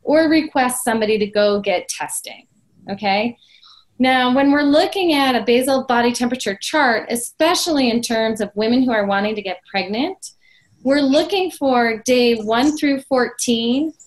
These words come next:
to be at a certain level. Probably around ninety-seven point six is what we're looking at, okay?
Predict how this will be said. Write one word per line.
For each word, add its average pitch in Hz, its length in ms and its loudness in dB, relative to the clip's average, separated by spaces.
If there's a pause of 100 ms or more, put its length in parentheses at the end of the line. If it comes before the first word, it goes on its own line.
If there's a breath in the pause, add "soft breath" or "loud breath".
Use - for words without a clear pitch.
(140)
to 285 120 -2
be 320 300 2
at 339 100 2
a 330 80 0
certain 277 340 -2
level. - 480 -2 (160)
Probably 339 560 2
around 262 500 2
ninety-seven 240 680 0
point 214 320 -6
six - 520 -8
is 208 200 -4
what 208 180 0
we're 208 120 0
looking 190 400 -4
at, - 160 -12 (180)
okay? 220 420 -4